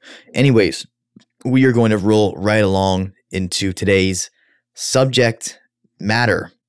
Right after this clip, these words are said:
But before I do that, I wanna share with you the growth hack,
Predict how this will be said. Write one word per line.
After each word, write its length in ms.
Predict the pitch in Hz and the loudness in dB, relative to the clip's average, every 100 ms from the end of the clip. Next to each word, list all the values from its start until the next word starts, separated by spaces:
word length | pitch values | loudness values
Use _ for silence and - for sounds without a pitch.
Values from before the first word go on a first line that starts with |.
| _ | _
But 440 | 123 139 - - - | -2 -2 -2 -10 -10
before 400 | 113 113 165 196 | -10 -4 2 2
I 120 | 156 117 | 2 0
do 140 | 113 | 0
that, 180 | 98 104 | 0 -2
I 40 | |
wanna 200 | 107 107 | -4 -4
share 160 | 104 110 | -2 -2
with 100 | 107 | -2
you 80 | 107 | -4
the 140 | 101 | -6
growth 340 | 92 113 127 | 0 2 2
hack, 520 | 123 - 107 101 - | 0 -6 -6 -6 -10